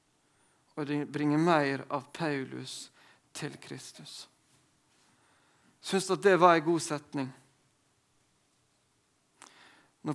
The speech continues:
Paulus får lov til å komme hjem til Jesus, så får han oppleve enda mer.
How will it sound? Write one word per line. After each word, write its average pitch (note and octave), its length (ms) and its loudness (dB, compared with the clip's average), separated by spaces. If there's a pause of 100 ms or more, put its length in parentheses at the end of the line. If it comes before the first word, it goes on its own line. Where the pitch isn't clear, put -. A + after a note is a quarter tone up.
Paulus E3 480 2
får D#3+ 140 -4
lov D#3+ 180 -2
til C3+ 120 -10
å - 120 -20
komme C#3+ 360 -2 (380)
hjem C3 360 -6 (580)
til C#3+ 240 -10
Jesus, - 360 -14 (1500)
så - 240 -6
får D#3 400 0
han B2+ 180 -8 (460)
oppleve C3+ 440 -10 (120)
enda C3+ 280 -4
mer. B2+ 240 -16